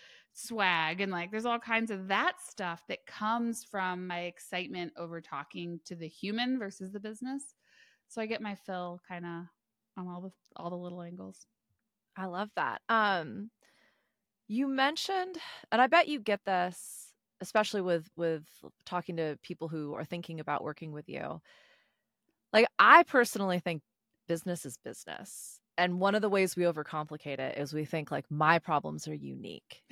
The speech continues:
Speaker 2: my
Speaker 1: <laughs>
Speaker 2: business." Well, the economy is struggling, so they're, you know, that's gonna, we,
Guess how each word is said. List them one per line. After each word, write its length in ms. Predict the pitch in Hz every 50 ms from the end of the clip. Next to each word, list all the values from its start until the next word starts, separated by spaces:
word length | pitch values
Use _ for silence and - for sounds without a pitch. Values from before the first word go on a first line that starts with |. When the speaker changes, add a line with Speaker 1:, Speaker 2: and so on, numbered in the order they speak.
| 208 180
Speaker 2:
my 140 | 165 143 139
Speaker 1:
<laughs> 80 | - -
Speaker 2:
business." 720 | - - - - - - 196 - - - - - - - _ _ _ _ -
Well, 160 | 185 165 185
the 120 | 175 190 190
economy 580 | 175 - - - 190 190 196 190 185 175 165
is 100 | 156 156
struggling, 480 | - - 170 147 139 - 139 139 131 143
so 160 | - - 160
they're, 180 | 147 160 151 -
you 140 | - 170 156
know, 180 | 143 135 139 - -
that's 380 | 180 165 160 165 - - -
gonna, 240 | - 180 165 - - - - _ _ _ _ _ - - - - _ _ _ _
we, 100 | - 208